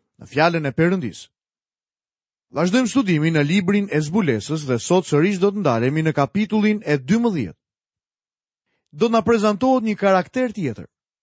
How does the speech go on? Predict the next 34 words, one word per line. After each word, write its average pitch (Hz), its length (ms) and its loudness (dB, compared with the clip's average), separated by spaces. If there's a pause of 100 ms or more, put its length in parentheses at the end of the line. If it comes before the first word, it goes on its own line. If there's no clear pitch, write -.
(300)
Dhe 113 160 -12
ky 175 160 -4
personazh 175 640 0
nuk 202 160 -2
është 220 160 0
shumë 233 220 0
i - 80 -8
këndshëm. - 360 -4 (600)
Ai 147 240 0
është 170 160 -2
dragoi 220 560 2
i 170 80 -10
kuq. 120 320 -4 (1040)
Ky 247 160 0
nuk 262 160 2
është 240 160 0
një 233 80 0
karakter 208 480 2
komik 180 420 -2
sepse 131 420 -4
nuk 117 140 -6
ka 131 140 2
asgjë 127 240 -2
për 151 160 -4
të 202 140 -2
qeshur. 190 340 -2 (640)
Ai 139 160 0
është 180 140 -4
një 180 100 -4
figurë 170 400 0
shumë 226 320 -2
solemne 139 640 -2
dhe 160 160 2
serioze. 180 560 0